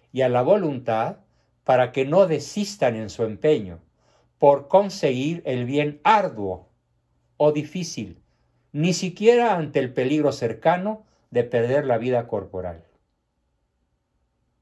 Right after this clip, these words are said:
Tremenda definición, ¿sí? Vale la pena repetirla, pero ahora explicando con sinónimos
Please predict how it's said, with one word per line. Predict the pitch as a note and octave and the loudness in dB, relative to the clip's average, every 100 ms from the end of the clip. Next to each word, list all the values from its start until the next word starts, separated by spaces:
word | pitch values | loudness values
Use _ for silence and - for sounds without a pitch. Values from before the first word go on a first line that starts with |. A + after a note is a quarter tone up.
| _ _ _ | _ _ _
Tremenda | D3 D3+ G#3+ A3+ F3 | 2 4 4 4 2
definición, | B2+ - G#2 F#2+ - E2+ - _ _ _ _ _ _ _ | 2 -4 -10 -12 -16 -20 -20 _ _ _ _ _ _ _
¿sí? | - - _ _ _ _ _ _ | -20 -20 _ _ _ _ _ _
Vale | D#3+ F#3 | 2 2
la | C#3+ A#2+ | 2 0
pena | D#3 D#3 C3+ | 0 0 -2
repetirla, | G#2+ - - A#2 G#2+ A#2 A#2 _ _ _ _ | -4 -10 -12 -10 -4 -4 -4 _ _ _ _
pero | A#2+ A#2+ | 4 6
ahora | C3 C#3+ D3 D3+ - _ _ _ | 6 6 2 -2 -12 _ _ _
explicando | C3 - B2+ B2 C3+ C3+ C#3 C#3 | -12 -8 -6 0 0 2 0 0
con | A#2+ A#2 | -2 -2
sinónimos | - E3 E3 D3 D3 G3 A3 | -6 -2 -2 -2 -4 -6 -8